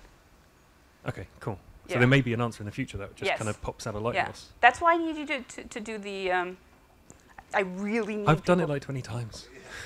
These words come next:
Speaker 2: Do it twenty more.
Speaker 1: Okay.
Speaker 2: <laughs>
Speaker 1: Thanks, sister.
Speaker 2: Have you done the second one twenty times?
Speaker 1: Yeah.
Speaker 2: Okay.
Speaker 1: Twenty-five.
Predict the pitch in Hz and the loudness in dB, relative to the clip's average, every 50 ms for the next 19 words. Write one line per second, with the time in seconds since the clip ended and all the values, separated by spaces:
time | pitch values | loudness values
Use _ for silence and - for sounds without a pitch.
0 | - - 311 320 370 381 381 - - 311 302 294 285 277 285 302 311 302 269 - | -2 2 4 4 4 4 2 0 -2 -2 -2 -2 -4 -6 -6 -6 -6 -8 -8 -8
1 | - - - - - - - - _ _ - - 135 135 131 127 - - - 90 | -10 -12 -14 -16 -20 -20 -20 -20 _ _ -12 -2 4 4 4 4 4 -2 -8 -8
2 | 90 90 - - - - - - - - - - - - - - 359 359 - - | -8 -8 -10 -12 -12 -12 -12 -12 4 6 6 6 6 0 8 12 12 12 12 12
3 | 440 - - 508 254 226 - 392 - - 330 320 - - - - - - - - | 12 12 12 12 12 12 12 12 12 12 4 4 4 2 -14 -16 -16 -16 -14 -12
4 | - - - - - - - - 254 262 269 247 254 254 240 - - 247 240 - | -12 -12 -12 -12 -14 -10 -2 0 2 2 4 2 2 4 4 6 6 6 6 6
5 | 302 302 - - - 196 190 202 - 214 - 320 339 349 - - - - - - | 2 2 2 2 2 2 2 4 2 2 0 0 0 2 8 8 12 12 12 12
6 | - - - - - - - - - - - - - - - - - - | 12 12 12 12 10 4 4 -8 -10 -14 -18 -14 -12 -12 -12 -10 -10 -10